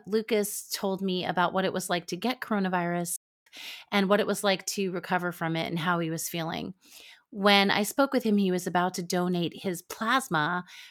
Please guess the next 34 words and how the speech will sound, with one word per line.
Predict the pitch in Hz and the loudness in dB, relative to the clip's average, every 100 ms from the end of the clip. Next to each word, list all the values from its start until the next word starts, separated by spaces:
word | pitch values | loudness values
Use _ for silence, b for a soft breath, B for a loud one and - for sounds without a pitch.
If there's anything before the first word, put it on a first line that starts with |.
| B | B
for | - 196 185 180 | 0 4 6 4
antibody | 214 233 208 165 156 | 4 2 2 0 0
study | 156 - 160 156 160 - | -2 -2 0 0 -2 -2
and | 165 160 156 | -2 -2 0
possible | 151 156 170 160 165 185 - - | 0 0 -4 -4 -4 -8 -10 -2
therapy. | 190 139 - - - _ _ _ _ _ | 0 0 -2 -10 -12 _ _ _ _ _
When | 190 214 | 2 4
he | 196 226 208 | 4 2 0
showed | - 262 277 | 2 2 4
up | 269 254 | 2 2
to | 202 | 0
donate | 196 185 180 | 2 2 0
his | 175 - | -4 -6
plasma, | - 151 151 143 165 208 - _ _ _ _ b b b | -6 -6 -4 -2 -2 -4 -10 _ _ _ _ b b b
he | 269 | 2
was | 269 277 | 4 2
told | - 220 208 202 - | 2 2 0 -4 -8
he | - 208 185 | -4 -2 -2
would | 185 180 | -2 2
not | 185 185 | 2 2
be | 196 180 | 2 0
able | 175 | -2
to | 175 180 | -4 -4
donate | 180 170 165 | -2 -2 -2
his | 160 - | -4 -4
plasma | 175 170 170 165 | -2 -2 -2 -2
that | 160 160 | -2 -2
day | 160 165 | -6 -6
because | 160 175 190 175 | -6 -4 -2 -2
he | 175 | -4
was | 165 | -4
a | |
gay | 156 156 151 | -4 -4 -4
man. | 147 - - 180 | -6 -8 -10 -12